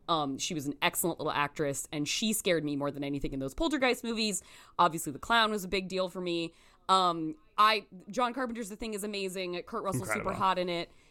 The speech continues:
Speaker 1: And, but for me, the top, the top Carpenter movie, uh, of all time is Big Trouble in Little China. And <laughs> so for me, The Thing exists in the shadow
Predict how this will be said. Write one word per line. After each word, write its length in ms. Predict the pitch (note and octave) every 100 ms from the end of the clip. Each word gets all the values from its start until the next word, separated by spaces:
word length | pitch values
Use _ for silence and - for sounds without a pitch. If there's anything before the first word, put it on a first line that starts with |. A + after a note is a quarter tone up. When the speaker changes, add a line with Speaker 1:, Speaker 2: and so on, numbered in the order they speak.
| _
Speaker 1:
And, 440 | A#3+ A3 G3+ F#3 F#3+
but 200 | A3 -
for 100 | C4+
me, 220 | C#4 C#4
the 120 | G#3+
top, 360 | C4 B3+ A3 - _
the 180 | G#3 B3+
top 320 | B3+ A#3+ -
Carpenter 360 | A#3+ A3+ A3+ A#3
movie, 440 | G3 F#3+ F#3+ F3+ -
uh, 280 | F3 D#3+ F3+
of 140 | F#3
all 140 | F#3 E3+
time 320 | F#3+ E3+ E3
is 200 | E3 D3+
Big 160 | F3+
Trouble 220 | E3+ G3 D3+
in 40 |
Little 140 | C#3 -
China. 340 | - B2 - - - - -
And 340 | G3+ F#3+ F#3 C4 C5 C#4
<laughs> 0 |
so 680 | A3+ D#4+ - - D4 C4 G#3
for 140 | A#3+
me, 400 | C4 G#4+ D#4+ A3+ - - - -
The 100 | C4+
Thing 240 | D#4 D4
exists 560 | C4 G3 A3+ B3+ - -
in 240 | A#3+ A3+ G#3
the 100 | F#3
shadow 680 | - - A4+ A3+ E3+ C3